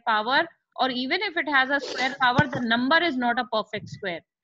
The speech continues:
Because if you stop over here, it will be incomplete. You have to keep breaking it down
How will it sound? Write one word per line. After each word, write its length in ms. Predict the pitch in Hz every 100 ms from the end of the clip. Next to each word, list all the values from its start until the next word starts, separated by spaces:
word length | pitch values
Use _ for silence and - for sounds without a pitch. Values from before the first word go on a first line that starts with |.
| _ _ -
Because 260 | 240 285 302
if 160 | 277
you 160 | 311 349
stop 380 | - 277 285 330
over 220 | 370 359
here, 320 | 339 254 277 311
it 160 | 254 247
will 180 | 269 254
be 180 | 302 -
incomplete. 760 | 240 247 240 208 190 190 170 _ _ -
You 220 | 226 294
have 180 | 277 262 -
to 80 | 294 -
keep 320 | 294 285 208
breaking 420 | 233 233 285 277
it 220 | 277 208
down 360 | 214 214 233